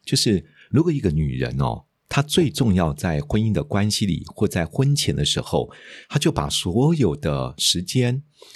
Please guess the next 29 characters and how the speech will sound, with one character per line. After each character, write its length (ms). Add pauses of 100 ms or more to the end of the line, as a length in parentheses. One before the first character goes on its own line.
所 160
有 80
的 60
想 260
法 300 (160)
想 300
投 200
资 140
在 160
一 120
个 120
男 180
人 180
身 200
上， 320 (480)
那 80
么 100
婚 300
后 180
的 120
几 200
十 200
年 340
哦， 260
你 100
会 140
发 160
觉 160
到 260